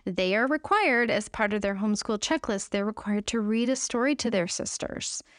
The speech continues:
And they're required to a-, also have her read to them. There's that extra practice amongst siblings. One of the most beautiful things about homeschool is that siblings are not separated, and it's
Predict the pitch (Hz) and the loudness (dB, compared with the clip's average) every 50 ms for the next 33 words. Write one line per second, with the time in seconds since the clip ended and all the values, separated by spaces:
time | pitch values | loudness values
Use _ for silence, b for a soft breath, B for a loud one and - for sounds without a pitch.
0 | b b b b _ 226 220 220 214 220 220 226 233 233 - - - 233 226 226 | b b b b _ 2 2 4 4 4 2 2 2 0 -2 -2 -2 0 2 2
1 | 226 226 220 220 202 - - - - 226 220 214 208 208 208 208 202 208 214 - | 4 2 2 0 -2 -4 -4 -2 0 2 2 2 2 2 2 2 2 0 -2 -4
2 | _ - - - _ - 214 220 226 226 - 269 233 208 254 240 - - - 339 | _ -6 -6 -4 _ 2 2 2 2 0 0 -2 0 0 0 -2 -2 -2 -2 0
3 | 381 403 320 277 254 262 254 247 - - 269 240 302 370 311 - - - 226 220 | 2 2 4 4 4 2 2 2 0 -2 0 2 2 2 2 0 -2 -2 0 0
4 | 220 208 - 220 208 - - 214 214 - - - 226 - - - 180 185 202 - | 0 0 0 0 0 0 0 -2 -2 -2 -2 -4 -4 -4 -2 -2 -2 -2 -2 -2
5 | - 302 339 370 - - - - 226 220 208 208 202 - - - - - - 208 | 0 0 0 0 -2 -4 -2 0 0 2 2 2 0 -2 -4 -6 -6 -2 -2 -2
6 | 208 196 185 - - - 208 - - - - _ _ _ - 226 226 240 233 240 | -2 -2 -4 -4 -4 -6 -8 -10 -12 -14 -16 _ _ _ 0 2 2 2 2 2
7 | 226 220 214 208 - 208 220 226 220 240 269 285 294 302 269 - 269 247 - 226 | 2 2 2 0 -2 0 0 2 2 2 2 2 2 0 0 0 0 0 2 0
8 | 214 202 - 190 185 185 170 185 175 180 - - - - 254 269 294 277 - 220 | 0 0 0 0 -2 0 -2 -2 -2 -2 -2 -2 -2 0 0 0 0 0 0 0
9 | 214 - - - - - - - 202 185 202 220 233 240 247 262 262 262 - - | 0 -2 -2 -4 -4 -8 -6 -4 -4 -2 -2 0 2 2 2 2 2 0 -4 -2
10 | - 208 202 196 190 185 180 170 165 - - - - 190 175 - 180 180 175 175 | 2 2 4 4 4 4 4 2 0 -2 -4 -4 -4 -4 -2 -2 0 0 0 2
11 | 180 175 180 180 180 208 B B B B B B B B - 202 202 185 175 - | 2 2 0 0 -2 -4 B B B B B B B B 0 2 2 2 2 -2
12 | - | -6